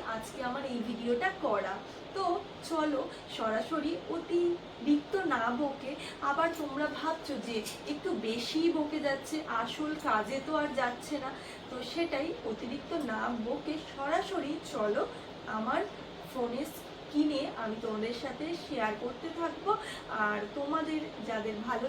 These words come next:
লাগবে প্লিজ একটা লাইক আর কমেন্ট করে দিও। তোমাদের একটা লাইক আর কমেন্ট কিন্তু আমাকে আরও মোটিভেট করে ভিডিও করবার জন্য। চলো সোজা, দেখতেই পাচ্ছ আমি কিন্তু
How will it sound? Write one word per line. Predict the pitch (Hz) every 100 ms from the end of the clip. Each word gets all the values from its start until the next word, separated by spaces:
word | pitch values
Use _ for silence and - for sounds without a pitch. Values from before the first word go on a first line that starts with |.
| 285
লাগবে | 240 214 -
প্লিজ | 220 220 - 220
একটা | - 233
লাইক | 226 233 294 -
আর | 226 226
কমেন্ট | 214 214 240 302
করে | 294 254
দিও। | 247 311 - - -
তোমাদের | 214 208 208 214
একটা | 226 302 240
লাইক | 214 214 302 - - 233
আর | 254 269
কমেন্ট | 226 202 208 226
কিন্তু | 294 - - - 220
আমাকে | 220 294 - 226
আরও | 254 285
মোটিভেট | 226 240 233 240 -
করে | 233 220 - - - 220
ভিডিও | 240 240 285 370
করবার | 262 208 202 202 196
জন্য। | 214 202 214 220 - - -
চলো | 233 214 277 - - - -
সোজা, | 269 254 381 _ - - - - - - 262
দেখতেই | 262 330 349
পাচ্ছ | 285 - 320
আমি | 247 240
কিন্তু | 254 247